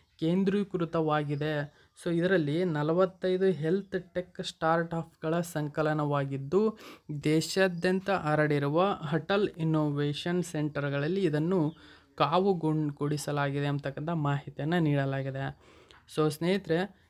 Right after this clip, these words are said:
ಯಾವೆಲ್ಲ ಒಂದು ಅಭ್ಯರ್ಥಿಗಳು ಪ್ರಥಮ ಬಾರಿಗೆ ನನ್ನ ಚಾನಲನ್ನು ನೋಡ್ತಾ ಇದ್ದರೆ ಸಬ್ಸ್ಕ್ರೈಬ್ ಮಾಡ್ಕೊಳ್ಳಿ.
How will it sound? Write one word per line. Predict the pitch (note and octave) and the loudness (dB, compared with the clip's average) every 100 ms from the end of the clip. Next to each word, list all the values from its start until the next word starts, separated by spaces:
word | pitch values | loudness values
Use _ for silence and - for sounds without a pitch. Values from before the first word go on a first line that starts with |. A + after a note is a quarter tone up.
| _ | _
ಯಾವೆಲ್ಲ | D3+ D3+ D3+ F#3+ | 0 2 4 4
ಒಂದು | G#3 G3+ F#3 | 4 4 4
ಅಭ್ಯರ್ಥಿಗಳು | E3 D#3 E3+ E3 E3+ E3 E3+ | 4 4 4 4 0 2 0
ಪ್ರಥಮ | E3+ - D3 F3 | 0 -4 -2 0
ಬಾರಿಗೆ | E3+ E3 E3 | 2 0 2
ನನ್ನ | E3+ D#3 D3+ | 2 2 0
ಚಾನಲನ್ನು | D3 D3 D3+ D3+ D3+ D3 | 0 0 2 0 0 0
ನೋಡ್ತಾ | D3 D3 D3 D3 | 2 0 0 -2
ಇದ್ದರೆ | D3 D#3 E3+ | 0 2 2
ಸಬ್ಸ್ಕ್ರೈಬ್ | - C#3 C#3+ - E3+ E3+ | 2 -2 -4 -4 0 2
ಮಾಡ್ಕೊಳ್ಳಿ. | E3 D#3 D3 D#3 F3 | 2 2 0 0 0